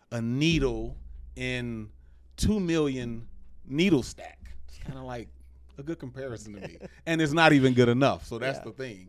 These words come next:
Speaker 2: Yeah.
Speaker 1: Um, it's, it's nothing. It's a
Speaker 2: Yeah.
Speaker 1: very small fraction, um,
Speaker 2: Yeah.
Speaker 1: of eternity.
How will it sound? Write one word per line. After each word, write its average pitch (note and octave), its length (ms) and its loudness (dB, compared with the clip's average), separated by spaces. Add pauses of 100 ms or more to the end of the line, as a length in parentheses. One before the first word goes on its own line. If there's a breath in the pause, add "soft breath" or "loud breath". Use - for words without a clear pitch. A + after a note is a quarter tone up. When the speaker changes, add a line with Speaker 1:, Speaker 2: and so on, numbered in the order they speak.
(140)
Speaker 2:
Yeah. A2 200 -14
Speaker 1:
Um, A2+ 340 -10
it's, - 600 -8
it's A#2+ 260 -16
nothing. C3 480 -6 (120)
It's A#2+ 200 -16
a B2 60 -12
Speaker 2:
Yeah. G#2+ 60 -10
Speaker 1:
very C#3+ 260 -10
small C3+ 400 -10
fraction, - 580 -18 (580)
um, G2+ 80 -14 (540)
Speaker 2:
Yeah. G#2 60 -18
Speaker 1:
of G2+ 80 -16
eternity. F#2+ 640 -16